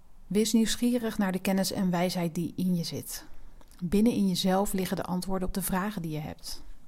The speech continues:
Daar vind je wat je moet doen om jouw doel te bereiken. Durf op die innerlijke wijsheid te vertrouwen. Durf op jezelf en het universum te vertrouwen.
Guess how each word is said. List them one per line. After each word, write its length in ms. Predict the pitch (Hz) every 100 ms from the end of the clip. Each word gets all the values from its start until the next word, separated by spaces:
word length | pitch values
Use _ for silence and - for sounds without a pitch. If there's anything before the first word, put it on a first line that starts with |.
| -
Daar 220 | 180 175
vind 240 | - 185 170
je 80 | 170
wat 200 | 156 165
je 100 | 170
moet 240 | 170 151
doen 300 | 170 185 240
om 140 | 185 180
jouw 200 | 170 165
doel 180 | 226 269
te 120 | 180
bereiken. 540 | 170 151 156 - - - - - - - - - -
Durf 280 | 160 202 233
op 120 | 233
die 100 | 208
innerlijke 420 | 208 208 196 190
wijsheid 380 | 175 185 185 180
te 120 | 180
vertrouwen. 600 | 160 - 185 170 156 143 - - - - - - -
Durf 320 | 202 202 214
op 220 | - 190
jezelf 500 | 180 180 185 170 208
en 80 | 202
het 120 | 185
universum 520 | 202 190 180 247 226
te 140 | 175 -
vertrouwen. 500 | - - - -